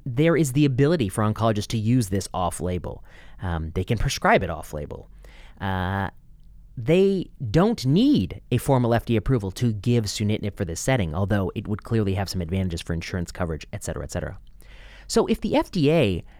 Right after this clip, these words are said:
does not regulate the practice of medicine, which they do not, and this drug is already available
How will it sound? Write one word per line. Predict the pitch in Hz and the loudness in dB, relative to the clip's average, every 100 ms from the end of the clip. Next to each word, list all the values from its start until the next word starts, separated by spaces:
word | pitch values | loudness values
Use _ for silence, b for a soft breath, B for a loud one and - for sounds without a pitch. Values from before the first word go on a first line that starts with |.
| b | b
does | 127 143 | 0 2
not | 147 | 2
regulate | - 101 117 123 113 101 - | 0 0 2 2 2 0 -4
the | 90 | -6
practice | - 107 95 98 - | -4 -4 -2 -6 -6
of | 80 | -6
medicine, | 85 82 - 67 78 | -6 -6 -8 -4 -4
which | 85 82 | -4 -4
they | 90 | -4
do | 95 | 0
not, | 98 76 107 - - B B B B | 0 -2 -6 -10 -18 B B B B
and | B 139 | B 2
this | 175 | 2
drug | 160 151 | 4 4
is | 139 - | 2 4
already | 127 156 139 104 | 4 6 4 2
available | 85 92 98 87 76 76 | -2 -2 -2 -2 -4 -8